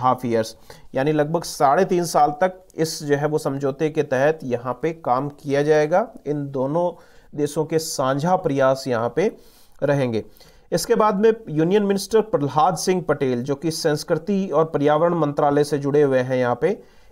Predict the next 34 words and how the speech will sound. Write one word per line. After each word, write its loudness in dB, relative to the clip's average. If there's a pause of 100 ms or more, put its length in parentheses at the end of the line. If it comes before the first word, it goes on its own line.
इन्होंने 2
जो -2
है 2
वो -2
एक -4
पहली 2
अपने -2
आप 0
में -2
एक -8
ऑनलाइन 2
एग्जीबिशन -2
रामायण 2
की -2
जो 0
है 2
वो 0
उसका -4
इनॉग्रेशन 0
किया 2
था, 0 (400)
जिसमें 2
फ़ोर्टी 0
नाइन 2
पेंटिंग्स 0
जो 0
है 0
वो -2
यहाँ -4
पे 2
एग्जिबिट, -4 (300)
एग्जिबिट -2
की -4
गई -2